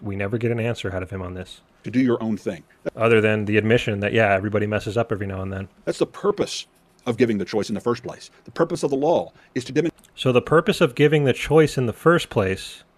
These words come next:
Speaker 1: is to show you your need for Christ when you haven't yet sinned? I, I don't, I don't, I don't get it.
Speaker 2: Demonstrate to you. You need God. You need help. You cannot do this on your own. That's the purpose of it.
Speaker 1: You're talking about people who've already sinned, Leighton.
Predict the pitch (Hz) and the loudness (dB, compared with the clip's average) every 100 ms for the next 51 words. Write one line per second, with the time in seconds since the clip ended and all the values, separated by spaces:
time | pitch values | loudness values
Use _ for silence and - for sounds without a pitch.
0 | _ _ _ - 120 - 143 - 131 131 | _ _ _ 0 0 2 0 4 4 4
1 | 131 131 117 127 127 113 - _ - - | 4 2 4 2 0 -4 -6 _ -8 -2
2 | 101 139 - - - - _ _ - 113 | 0 0 -4 -12 -18 -20 _ _ -8 -4
3 | 110 104 113 123 117 - - 113 139 175 | -2 0 0 0 0 -2 -2 -6 -4 -6
4 | - - - 135 170 190 - _ 120 135 | -8 -8 -4 -4 -2 -4 -8 _ -2 0
5 | 190 - _ _ _ - 113 120 143 117 | 0 -4 _ _ _ 0 2 4 2 2
6 | 175 160 - 156 302 127 - 175 101 - | 0 -2 -2 -4 -2 -4 -2 -4 -4 -10
7 | _ _ - 170 190 110 151 165 _ _ | _ _ -6 -4 -2 0 -2 -4 _ _
8 | 196 226 90 - _ - 220 185 180 117 | -2 -2 -8 -16 _ -6 -4 -4 -4 -4
9 | 170 190 147 156 - 156 156 - 139 139 | -6 -6 -4 -4 -6 -8 -6 -6 -6 -6
10 | 151 202 - - _ _ - - - - | -6 -8 -8 -12 _ _ -10 -4 -4 0
11 | 247 - - 101 - - _ - _ _ | 0 0 -2 -2 -6 -16 _ -20 _ _
12 | _ _ - 123 143 160 202 220 202 175 | _ _ -8 -6 0 2 2 0 -2 2
13 | 165 - _ - 185 180 165 147 160 165 | 2 0 _ -4 -2 0 0 2 2 2
14 | 123 - 208 127 104 151 180 | -2 -2 -2 -2 -4 -6 -10